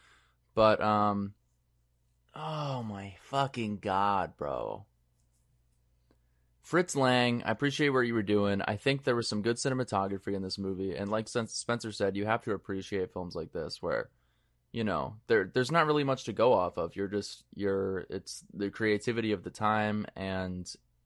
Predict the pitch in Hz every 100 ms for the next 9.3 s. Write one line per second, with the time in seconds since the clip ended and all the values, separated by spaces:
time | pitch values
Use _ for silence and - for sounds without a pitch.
0 | _ - 107 110 120 117 113 110 110 101
1 | 101 107 110 - 113 98 - 110 107 107
2 | 110 107 113 107 101 107 107 107 107 -
3 | _ _ _ _ - 113 113 165 214 160
4 | - 127 180 147 107 107 113 - 131 135
5 | 123 117 - 107 113 110 - - _ _
6 | - 120 143 143 143 123 127 - - -
7 | 113 123 120 - - 113 113 110 117 104
8 | 104 98 95 90 92 87 80 90 90 87
9 | 69 58 104